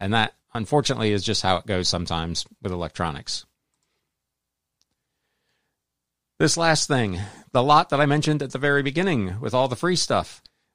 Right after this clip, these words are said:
This is another one of those. Um, forty-nine ninety-nine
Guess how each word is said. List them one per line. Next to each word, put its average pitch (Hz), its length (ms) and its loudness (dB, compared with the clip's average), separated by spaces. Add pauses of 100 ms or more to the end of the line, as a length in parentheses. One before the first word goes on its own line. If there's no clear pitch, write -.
(140)
This 156 160 -2
is 175 100 0
another 170 260 2
one 151 140 4
of 147 80 4
those. 107 580 2
Um, 104 560 2 (280)
forty-nine 160 580 2
ninety-nine 117 800 2